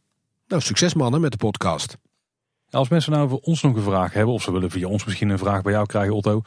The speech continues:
Speaker 2: kunnen ze die op veel verschillende manieren bij ons krijgen. Als je naar kleineboodschap punt com slash volgen gaat, dan vind je alle social media kanalen waar je te vinden zijn. Op de site staat sowieso een contactformuliertje, maar mailen kan ook bij ons. En dat doe je naar info at kleineboodschap punt com.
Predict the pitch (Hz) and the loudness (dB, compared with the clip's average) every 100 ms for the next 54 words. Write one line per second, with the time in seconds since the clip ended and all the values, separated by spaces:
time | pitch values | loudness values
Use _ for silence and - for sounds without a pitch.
0 | - - - - 113 113 - 143 117 139 | -8 -20 -8 -4 0 0 2 0 2 0
1 | 120 104 101 87 101 151 - 143 156 175 | 2 0 -2 0 2 2 2 2 2 0
2 | 139 - 101 110 104 101 107 - 101 104 | -2 -2 -2 0 0 2 0 -2 -4 -4
3 | - 101 - - - 143 127 120 113 107 | -2 -2 -2 -2 0 2 2 2 0 0
4 | 101 101 92 101 - 95 95 104 160 143 | -2 -2 -2 -2 -2 -2 0 0 0 0
5 | 135 127 123 120 120 110 117 117 107 107 | 0 2 2 2 0 0 0 2 2 0
6 | 110 - - - _ - 98 - 98 - | -2 -10 -20 -20 _ -6 -2 0 0 0
7 | 98 - 92 90 87 120 170 160 - 139 | -2 0 -2 -2 -4 -2 0 0 2 2
8 | 135 127 110 95 110 110 107 98 98 95 | 2 0 -2 0 0 0 -2 -2 -2 0
9 | 156 196 - - 104 101 98 85 - 160 | 2 0 -4 -6 -4 0 -2 -2 0 0
10 | 147 113 101 - 98 80 92 135 135 - | 2 0 -2 0 -2 0 0 2 0 0
11 | 131 143 104 | 0 0 -2